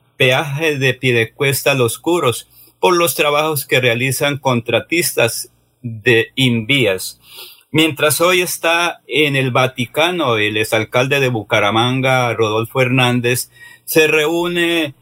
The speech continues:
Federico Gutiérrez con el presidente del liberalismo en Colombia, César Gaviria.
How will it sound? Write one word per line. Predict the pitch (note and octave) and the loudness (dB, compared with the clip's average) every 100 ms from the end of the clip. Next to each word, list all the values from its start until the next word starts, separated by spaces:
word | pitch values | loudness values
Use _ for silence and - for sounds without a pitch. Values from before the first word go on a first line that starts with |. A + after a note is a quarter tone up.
| _ - | _ 0
Federico | D3 C#3 C#3 D#3+ - E3 D#3+ | 2 2 0 -4 0 0 0
Gutiérrez | C3 A#2+ D3+ E3+ E3 C#3 A#2+ | -4 -4 0 0 0 -2 -2
con | - B2 B2 | -2 0 2
el | A#2+ A#2+ A2+ A#2 | 2 2 0 -2
presidente | B2 A#2+ A#2+ C3 D3+ D3+ - D3+ | -2 -2 0 0 0 -2 -6 -2
del | C3 B2 | 0 0
liberalismo | A#2+ A#2+ A2+ A2+ C3+ D3+ | 2 2 2 0 -2 -2
en | D3+ B2+ | -2 0
Colombia, | A#2 B2 C3+ C3 C3+ | 0 0 0 0 0
César | C#3 C3 C3 B2 | 0 0 0 0
Gaviria. | A#2 C3 D3 A2+ F#2+ E2 | 0 0 0 -2 -4 -8